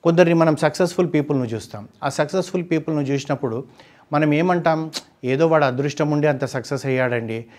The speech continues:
వాడు నేను ఒకటే, మా ఒకటే కాలేజీలో చదివాం, పెద్ద వాడికి ఏం చదువు వచ్చింది, నాకన్నా మార్క్స్ తక్కువ వచ్చాయి," ఇలాంటి కామెంట్స్ చేస్తుంటాం. విజయానికి ఒక పద్ధతి ఉంటుంది. మనం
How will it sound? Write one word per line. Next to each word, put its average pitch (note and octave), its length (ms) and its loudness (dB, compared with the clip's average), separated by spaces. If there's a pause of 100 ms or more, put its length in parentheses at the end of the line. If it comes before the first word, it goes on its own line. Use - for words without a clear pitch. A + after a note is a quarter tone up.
(180)
వాడు B2 260 2
నేను C3+ 280 2
ఒకటే, A#2+ 380 -4 (340)
మా A#2+ 200 -2
ఒకటే C3 280 -2
కాలేజీలో B2+ 420 0
చదివాం, A#2 460 -4 (280)
పెద్ద A#2+ 140 -4
వాడికి A#2+ 360 0
ఏం C3+ 160 -2
చదువు B2 280 -4
వచ్చింది, B2 420 -4 (280)
నాకన్నా C3 360 0
మార్క్స్ B2 340 -2
తక్కువ B2 240 -2
వచ్చాయి," A#2+ 320 -6 (100)
ఇలాంటి B2+ 320 -4
కామెంట్స్ B2+ 500 -8
చేస్తుంటాం. G#2 420 -14 (720)
విజయానికి D#3 840 6
ఒక D3 140 -6
పద్ధతి C#3+ 440 -2
ఉంటుంది. G2 320 -8 (520)
మనం C3+ 180 2